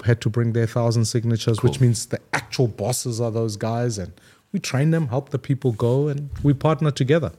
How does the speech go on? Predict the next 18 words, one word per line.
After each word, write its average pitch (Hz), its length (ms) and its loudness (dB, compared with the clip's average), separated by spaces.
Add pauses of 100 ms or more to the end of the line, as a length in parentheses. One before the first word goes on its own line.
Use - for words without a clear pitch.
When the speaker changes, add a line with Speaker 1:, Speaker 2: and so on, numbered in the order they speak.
(480)
Speaker 2:
So 135 240 -4
there's 120 180 2
been 127 140 4
a 120 60 4
lot 117 280 6
of 123 160 2
talk 107 300 -2
in 98 60 4
the 90 80 4
last 87 260 2
few 87 120 -4
years 85 220 4
about 80 420 0
political 87 360 2
party 80 280 0
funding. 87 600 0 (360)
Speaker 1:
Mm. 101 160 -2
Speaker 2:
Uh, 85 320 2